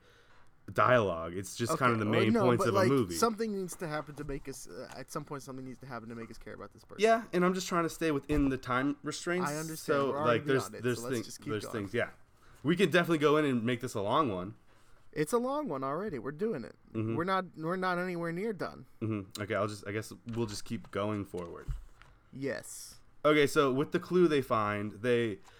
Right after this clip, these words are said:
Speaker 1: uh, someone says they don't know how to, I don't know what type of clue it is, but someone says the only way they can decipher it is Eddie Lee. Eddie Lee was the friend from the beginning that was
Speaker 2: Remember.
Speaker 1: very friend, that was very good friends with Wong.
Speaker 2: Okay, so what's Eddie up to?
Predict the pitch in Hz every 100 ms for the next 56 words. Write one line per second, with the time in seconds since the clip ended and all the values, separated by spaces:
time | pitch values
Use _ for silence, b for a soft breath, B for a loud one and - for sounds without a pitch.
0 | b - 110 113 110 - 156 156 - 139
1 | 98 - 131 143 143 127 127 127 120 113
2 | - 120 151 139 113 113 117 117 143 143
3 | 147 165 190 - b b - 117 107 143
4 | 143 135 143 117 120 135 131 127 120 120
5 | 117 101 120 120 135 143 135 107 110 87
6 | - 117 113 98 87 - - - _ _
7 | _ _ _ _ _ _ - 147 156 147
8 | 147 127 117 110 - 135 131 131 123 120
9 | 113 107 131 120 107 104 104 92 110 107
10 | 107 104 98 104 98 87 - 123 127 120
11 | 117 101 95 98 82 80 - - - _
12 | - - _ - - - _ - 127 -
13 | 78 - 120 123 135 - 120 107 107 -
14 | - 101